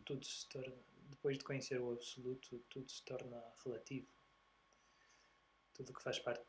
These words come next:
da vida é relativo a isso e, portanto, é, é efêmero, sabes? Não tem, é uma,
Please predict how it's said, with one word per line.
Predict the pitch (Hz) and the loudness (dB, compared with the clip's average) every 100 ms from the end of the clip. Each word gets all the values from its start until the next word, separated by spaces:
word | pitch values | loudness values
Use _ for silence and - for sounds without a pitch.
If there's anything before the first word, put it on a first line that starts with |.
| 120 | -2
da | |
vida | 113 117 120 117 - | 0 -4 -4 -8 -8
é | 131 | -6
relativo | - 123 120 123 117 | -2 -2 -2 -2 -2
a | |
isso | 117 123 - | -4 -4 -6
e, | |
portanto, | - - - 117 - 123 | -10 -14 -14 -14 -8 -4
é, | 117 113 113 113 - - - | -2 -2 -4 -8 -14 -20 -10
é | 139 131 | -2 -2
efêmero, | - - 131 117 - - - - _ - - | -2 -2 -2 -2 -10 -14 -20 -20 _ -20 -16
sabes? | - - - - | -16 -16 -20 -12
Não | 127 123 | -10 -8
tem, | - 117 113 - - _ _ _ _ _ _ - | -8 -10 -12 -20 -20 _ _ _ _ _ _ -8
é | - | -4
uma, | 131 | -4